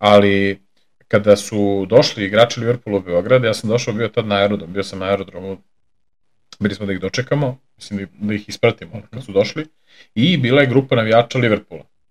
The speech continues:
Speaker 1: Znači, pošto u Srbiji postoje, ono, i navijačke
Speaker 2: Domaće,
Speaker 1: grupe,
Speaker 2: naši
Speaker 1: da,
Speaker 2: navijači.
Speaker 1: one neke manje navijačke grupe, e,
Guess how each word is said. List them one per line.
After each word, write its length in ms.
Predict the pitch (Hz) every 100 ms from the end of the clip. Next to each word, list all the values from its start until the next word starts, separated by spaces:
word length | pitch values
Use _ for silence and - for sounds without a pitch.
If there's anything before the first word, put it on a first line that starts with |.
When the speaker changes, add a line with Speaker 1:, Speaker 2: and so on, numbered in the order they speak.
| _ _ _ _ _
Speaker 1:
Znači, 220 | 101 -
pošto 240 | 101 - 107
u 80 | 104
Srbiji 320 | - 107 110
postoje, 600 | 107 - 123 107 92 87
ono, 300 | 90 90 92
i 20 |
navijačke 400 | 101 107 107 127
Speaker 2:
Domaće, 340 | 120 139 143 120
Speaker 1:
grupe, 100 | 104 113
Speaker 2:
naši 340 | 123 123 127
Speaker 1:
da, 60 | 131
Speaker 2:
navijači. 160 | 107
Speaker 1:
one 140 | 107 107
neke 260 | 113 -
manje 280 | 110 110 98 92 98 110
navijačke 440 | 113 110 104 101
grupe, 300 | 104 107 104
e, 220 | 92 82